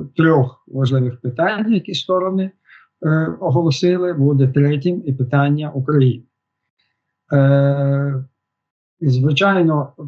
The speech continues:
питання України в цьому сенсі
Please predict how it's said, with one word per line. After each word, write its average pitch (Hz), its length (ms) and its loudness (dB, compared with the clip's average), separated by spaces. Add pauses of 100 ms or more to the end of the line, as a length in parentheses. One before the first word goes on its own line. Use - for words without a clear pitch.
питання 147 520 2
України 196 800 -2
в 143 40 -12
цьому 190 440 0
сенсі 196 640 -6